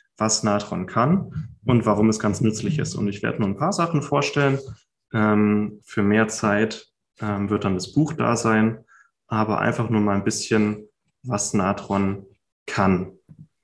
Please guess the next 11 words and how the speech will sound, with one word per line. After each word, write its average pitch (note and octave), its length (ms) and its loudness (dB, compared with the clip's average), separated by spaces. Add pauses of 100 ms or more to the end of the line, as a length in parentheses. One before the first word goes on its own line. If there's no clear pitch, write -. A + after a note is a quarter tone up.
(720)
Also G2+ 140 -4
erstmal A2 380 2
gehe A2 100 4
ich G#2 100 0
ein G#2+ 60 4
bisschen G#2+ 260 2
auf G2+ 200 -2
die G2+ 320 0 (520)
innere D3+ 460 4
Einnahme C#3 580 0
an. D3 440 -2